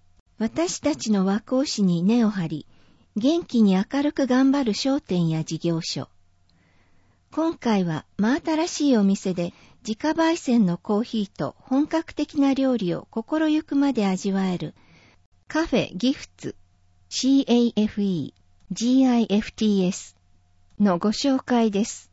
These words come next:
二千二十三年四月にオープンしたばかりのこちらのお店。オーナーの富岡昇さんは、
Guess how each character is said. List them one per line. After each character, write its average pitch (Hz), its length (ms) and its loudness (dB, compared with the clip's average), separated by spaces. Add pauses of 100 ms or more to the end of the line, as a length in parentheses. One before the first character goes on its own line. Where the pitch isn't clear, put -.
(1000)
二 240 120 2
千 339 300 0
二 285 140 6
十 233 180 0
三 208 320 2
年 202 180 2
四 - 160 -4
月 294 320 0
に 226 180 6
オ 269 140 2
ー - 20 -10
プ 226 160 -2
ン 220 80 2
し - 100 -4
た 190 120 -4
ば 196 140 -4
か 196 160 -4
り 165 100 -4
の 151 240 -6
こ 190 100 -2
ち 262 160 -4
ら 247 140 2
の 220 160 2
お 196 60 2
店。 185 400 -4 (1160)
オ 311 180 2
ー 330 40 4
ナ 269 220 6
ー - 20 4
の 180 160 2
富 226 320 4
岡 262 200 0
昇 226 340 2
さ 202 240 -2
ん 185 100 0
は、 180 200 -4